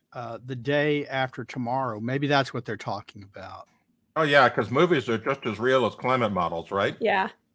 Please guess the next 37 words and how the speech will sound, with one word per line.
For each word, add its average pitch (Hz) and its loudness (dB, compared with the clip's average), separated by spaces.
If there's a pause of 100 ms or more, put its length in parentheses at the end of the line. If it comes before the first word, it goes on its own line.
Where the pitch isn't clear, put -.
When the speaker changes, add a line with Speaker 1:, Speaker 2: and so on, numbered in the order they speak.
Speaker 1:
Well, 185 8
you 180 6
know, 156 0
w-, 143 -14
you 160 -6
know, 135 -2
the 139 -6
virtue 131 2 (180)
is 117 -8
if 139 -4
The 143 -4
Day 147 2
After 139 -2
Tomorrow 127 -2
occurred, 123 -6 (240)
uh, 110 -10 (600)
when 127 -4
I 147 6 (180)
viewed 117 -4
it, 107 -8
I 113 -6
believe 127 -2
that 110 -6
the 120 -10
U 120 -2
N 123 0
would 107 -8
be 110 -6
wiped 104 -6
off 101 -6
the 98 -18
map 104 -8 (100)
from 104 -10
the 101 -12
iceberg. 95 -10 (180)
But, - -18
uh, 95 -12